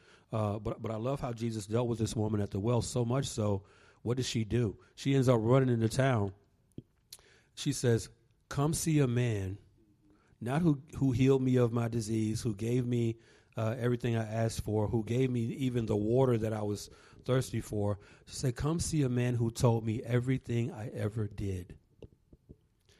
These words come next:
Now, I don't know about you guys. I've never witnessed to any, I've never shared the, I've never begun sharing the gospel with someone by pointing to my own sin. I've never done that. She was a better evangelist than I could ever be.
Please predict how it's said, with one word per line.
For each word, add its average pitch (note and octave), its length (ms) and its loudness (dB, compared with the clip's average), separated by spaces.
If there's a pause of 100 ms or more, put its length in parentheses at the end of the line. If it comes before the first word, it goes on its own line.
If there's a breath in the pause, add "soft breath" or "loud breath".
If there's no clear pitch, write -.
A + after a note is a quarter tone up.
(120 soft breath)
Now, A#2 120 -6
I - 20 0
don't E3 80 0
know D#3+ 80 4
about C3+ 240 2
you C#3+ 100 6
guys. C3+ 440 4
I've C#3 200 0
never C3+ 400 4
witnessed B2 520 2
to A#2+ 100 2
any, B2+ 100 2
I've C3 120 -2
never D3 240 4
shared C#3 240 4
the, A#2+ 180 -4
I've C3+ 160 0
never D3+ 180 2
begun B2+ 380 0
sharing B2+ 360 0
the A#2 60 0
gospel A#2+ 300 -2
with A2+ 120 0
someone A2+ 420 -2 (400 loud breath)
by A2+ 140 2
pointing B2+ 340 2
to B2+ 100 -4
my A2 140 0
own G#2 220 -4
sin. F#2+ 280 -8 (1500)
I've B2 180 0
never A2+ 280 4
done F#2+ 180 -2
that. E2+ 280 -12
She D#3+ 160 2
was C#3+ 120 4
a A#2 80 4
better A#2 480 4 (720 soft breath)
evangelist A#2 600 2
than A2 120 -2
I B2 260 2 (200)
could A2+ 120 2
ever A#2+ 240 4
be. F2+ 260 -10